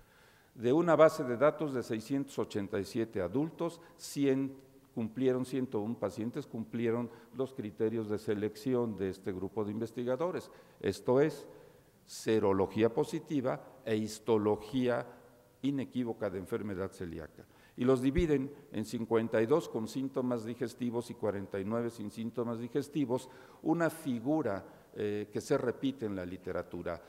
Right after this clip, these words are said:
Aproximadamente la mitad de los enfermos celíacos se presentan en forma clásica, esto es, un síndrome de absorción intestinal deficiente.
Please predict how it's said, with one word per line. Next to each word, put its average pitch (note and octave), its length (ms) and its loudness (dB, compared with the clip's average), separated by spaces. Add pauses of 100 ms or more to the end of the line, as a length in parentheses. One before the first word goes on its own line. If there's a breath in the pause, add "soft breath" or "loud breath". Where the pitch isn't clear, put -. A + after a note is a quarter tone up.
(140 loud breath)
Aproximadamente C3 960 -2
la G#2 160 2
mitad G#2 400 2
de C#3 100 2
los A2+ 200 -4
enfermos A2 440 -4
celíacos C#3 560 -2 (240 loud breath)
se - 160 0
presentan B2+ 560 0
en A#2+ 100 -4
forma A2+ 500 0
clásica, A#2 560 0 (260 loud breath)
esto - 280 -2
es, A#2 140 0
un A#2 120 -4
síndrome C3 400 -2
de G2 80 -2
absorción G2 400 -4
intestinal G#2 560 -4
deficiente. G2+ 680 -6